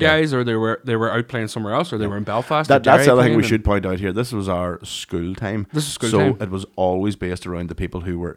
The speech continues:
Speaker 1: either a year above or a year below.
Speaker 2: Yeah.
Speaker 1: There was no <laughs> other,
Speaker 2: No,
Speaker 1: like,
Speaker 2: no.
Speaker 1: gap. There
Speaker 2: There
Speaker 1: was
Speaker 2: was
Speaker 1: no
Speaker 2: still people who were
Speaker 1: Yeah.
Speaker 2: doing it, but
Speaker 1: We had nobody from university, for instance, was down playing with it, you know, it was
Speaker 2: No.
Speaker 1: like, you know, so, um, but then we, we sort of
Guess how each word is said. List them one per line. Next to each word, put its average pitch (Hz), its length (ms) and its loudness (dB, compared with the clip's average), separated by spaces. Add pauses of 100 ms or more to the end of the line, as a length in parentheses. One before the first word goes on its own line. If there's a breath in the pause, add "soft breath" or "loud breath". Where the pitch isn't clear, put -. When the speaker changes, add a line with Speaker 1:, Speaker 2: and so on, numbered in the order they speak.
Speaker 1:
either 98 500 -2 (120)
a 87 60 -10
year 92 240 -4
above 85 320 -6
or - 80 -12
a - 20 -8
year 82 140 -8
below. 71 300 -14
Speaker 2:
Yeah. 101 100 -12 (180)
Speaker 1:
There 92 120 -6
was 85 100 -6
no 101 280 -2
<laughs> - 40 -12
other, 104 300 2
Speaker 2:
No, 117 200 4
Speaker 1:
like, 117 80 4
Speaker 2:
no. 113 120 2
Speaker 1:
gap. 92 320 -4
There 82 100 -10
Speaker 2:
There 135 100 0
Speaker 1:
was 127 140 2
Speaker 2:
was 95 80 -2
Speaker 1:
no 92 60 2
Speaker 2:
still 180 80 2
people 120 280 -4
who 113 140 -4
were 104 80 -6
Speaker 1:
Yeah. 87 60 -6
Speaker 2:
doing 135 180 -4
it, 180 120 -8
but 117 140 -6 (460 soft breath)
Speaker 1:
We 98 100 4
had 98 80 4
nobody 95 200 2
from 101 80 0
university, 92 480 -4
for 95 120 -8
instance, 90 240 -10
was 87 120 -10
down 82 160 -8
playing 82 180 -8
with 73 140 -12
it, - 20 -14
you 78 60 -12
know, 78 120 -12
it 76 60 -10
was 92 140 -8
Speaker 2:
No. 85 60 -10
Speaker 1:
like, 82 120 -18
you 78 60 -16
know, 76 40 -14
so, 80 180 -12 (480 loud breath)
um, 95 600 0 (760)
but 117 180 -4
then 131 260 2
we, 104 340 0
we 98 140 -6
sort 127 200 -2
of - 520 -8